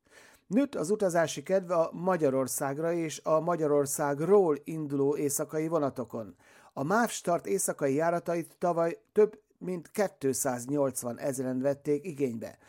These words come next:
Budapestet összesen tizenhárom éjszakai közvetlen járat köti össze számos európai várossal,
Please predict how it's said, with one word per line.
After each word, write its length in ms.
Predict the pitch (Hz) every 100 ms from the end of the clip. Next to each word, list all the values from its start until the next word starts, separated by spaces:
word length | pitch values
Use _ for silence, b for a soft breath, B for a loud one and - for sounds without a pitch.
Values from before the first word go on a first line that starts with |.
| b b -
Budapestet 720 | 226 240 214 180 - 151 -
összesen 520 | 208 185 - 165 156
tizenhárom 840 | 233 170 147 147 127 151 127 131 127
éjszakai 680 | 147 139 - 127 135 131
közvetlen 580 | 123 151 135 127 - 123
járat 380 | 139 131 131 123
köti 300 | 147 135 127
össze 500 | 196 190 - 196 -
számos 540 | - - 147 151 147 -
európai 560 | 156 131 131 123 147 143
várossal, 640 | 143 127 113 - 117